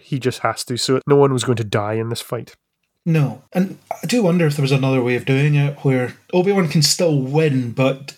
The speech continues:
Speaker 2: not definitively to the point where he believes that leaving Anakin behind will kill him, because he must know as soon as Vader emerges that he's, "Oh God, oops." That was, well, he does. I mean, he knows the secret, doesn't he?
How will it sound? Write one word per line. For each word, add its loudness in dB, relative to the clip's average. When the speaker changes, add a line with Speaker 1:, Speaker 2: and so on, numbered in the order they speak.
Speaker 2:
not 0
definitively 0
to -2
the -6
point 0
where 0
he -8
believes -6
that -8
leaving 2
Anakin 0
behind 2
will 0
kill 0
him, -2
because -2
he 2
must 2
know 4
as 2
soon 2
as 2
Vader 2
emerges -2
that -4
he's, -4
"Oh -10
God, -8
oops." 2
That -4
was, -2
well, 2
he 2
does. 2
I 2
mean, 0
he 0
knows 2
the -4
secret, -2
doesn't 2
he? -8